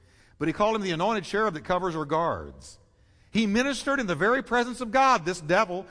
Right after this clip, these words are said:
That's why I know that's why he hates worship. Because he'll never be able to worship again, nor does he want to.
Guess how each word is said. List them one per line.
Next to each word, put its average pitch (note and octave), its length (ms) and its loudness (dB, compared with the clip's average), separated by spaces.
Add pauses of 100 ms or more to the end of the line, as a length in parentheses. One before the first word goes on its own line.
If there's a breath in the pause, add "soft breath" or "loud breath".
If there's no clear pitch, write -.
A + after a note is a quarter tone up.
(160 loud breath)
That's A3 180 4
why G3+ 260 4
I A3 40 2
know G3 600 2 (120 loud breath)
that's F#3 240 2
why F#3+ 340 4
he G3+ 200 -8
hates F#3+ 280 -2
worship. D3+ 460 -6 (1120 soft breath)
Because E3 200 -2
he'll F#3 240 2
never G#3+ 360 0
be G3+ 220 2
able A3 160 2
to F#3+ 100 -2
worship G3+ 420 -2
again, G#3 320 -2
nor A#3+ 200 2
does G#3 160 -4
he A3 80 -2
want B3+ 340 0
to. D2+ 280 -10